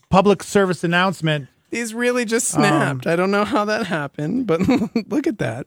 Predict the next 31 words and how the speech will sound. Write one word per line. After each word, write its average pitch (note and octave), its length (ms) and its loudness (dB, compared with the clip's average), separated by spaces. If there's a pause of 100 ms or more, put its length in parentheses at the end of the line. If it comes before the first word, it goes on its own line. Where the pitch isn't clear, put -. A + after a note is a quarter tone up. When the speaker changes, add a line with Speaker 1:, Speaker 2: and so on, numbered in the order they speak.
(120)
Speaker 1:
Is A3+ 100 -2
Speaker 2:
Look E4 160 4
Speaker 1:
it - 40 -2
Speaker 2:
at G3+ 60 2
that. D#3+ 160 0
My E3+ 220 -2
headphones E3 480 -2
snapped. - 480 -6
Speaker 1:
Listen, D3+ 480 0
listen. G3+ 260 2
I, A3 180 4
now C4 200 6
I D#4 40 6
wanna D4+ 200 6
make G3 160 6
this F3+ 140 6
Speaker 2:
Poorly D4 200 2
Speaker 1:
perfectly F#3 340 6
Speaker 2:
made. G4 60 2
Speaker 1:
clear. C3+ 260 4
I, - 80 -2
I, A#3 400 8 (100)
this, B3 180 4
that's B3 260 2
a C4+ 100 8
tough B3+ 240 2
situation G3+ 520 4
to E3+ 60 4
be F#3+ 220 4
in A3 280 2 (220)
Speaker 2:
Yeah. G3 80 -18